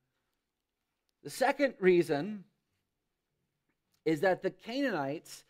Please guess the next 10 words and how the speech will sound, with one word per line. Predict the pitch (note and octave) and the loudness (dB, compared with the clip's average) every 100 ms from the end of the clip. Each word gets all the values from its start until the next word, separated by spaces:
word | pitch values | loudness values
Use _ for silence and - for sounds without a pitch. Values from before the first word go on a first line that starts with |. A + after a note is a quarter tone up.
| _ - | _ -6
had | F3+ E3 | -4 0
been | F#3+ F#3 - | 2 2 0
unfaithful | F#3+ A3+ A#3 - G#3 A#3 - - C#3+ C3+ C#3 C#3 _ _ _ _ _ | -2 -2 -4 -6 -4 -4 -6 -4 -2 -2 -4 -12 _ _ _ _ _
to | E3+ | -14
God. | D#3 F3+ A#2+ - _ _ _ _ _ _ _ _ _ _ _ | -8 -8 -8 -14 _ _ _ _ _ _ _ _ _ _ _
Um, | - E3 D#3+ | -8 -6 0
they | G3 A#3+ | 2 4
were | A#3 G#3+ | 4 4
involved | F#3+ F#3+ E3+ G3 F#3+ F#3+ D#3 | 4 -2 0 2 4 2 0
in | F3 | -2